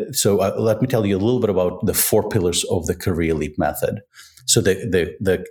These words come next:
kind of the centerpiece is the unique career criteria, that the way you find out. So the premise of the Career Leap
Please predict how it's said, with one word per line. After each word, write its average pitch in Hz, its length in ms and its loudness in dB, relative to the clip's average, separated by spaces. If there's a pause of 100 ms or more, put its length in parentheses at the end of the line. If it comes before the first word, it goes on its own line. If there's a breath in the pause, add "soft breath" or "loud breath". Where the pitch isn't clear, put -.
kind 110 160 0
of 87 80 0
the - 100 0
centerpiece 175 920 0
is 120 300 0
the 101 100 2
unique 95 380 2
career 87 280 0
criteria, 78 680 -2
that 87 180 0
the 90 100 0
way 98 140 2
you 95 160 0
find 85 300 -2
out. 73 240 2
So - 100 2
the 82 100 -4
premise 185 480 0
of 110 100 -4
the 98 80 0
Career 87 360 0
Leap 80 300 -4